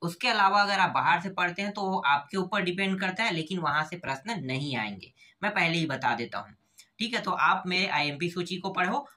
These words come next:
और ये जो प्रश्न दे रहा हूँ, इसको पढ़ो। इसके बाद आपका नंबर इतना हाई हो जाएगा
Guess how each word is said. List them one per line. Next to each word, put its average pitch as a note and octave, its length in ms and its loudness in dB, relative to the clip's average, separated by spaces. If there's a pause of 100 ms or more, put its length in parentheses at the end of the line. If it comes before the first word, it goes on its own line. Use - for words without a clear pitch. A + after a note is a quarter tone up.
(100)
और E3+ 160 2
ये G3 200 0
जो A3 140 -2
प्रश्न G3+ 360 -2
दे F3+ 120 0
रहा F#3 120 2
हूँ, A#3 140 -4
इसको E3+ 260 -2
पढ़ो। G#2 380 -4
इसके F3 280 -2
बाद F#3 380 2
आपका E3 300 2
नंबर E3+ 280 0
इतना F3+ 280 0
हाई E3 220 0
हो D#3 120 0
जाएगा B2+ 420 -2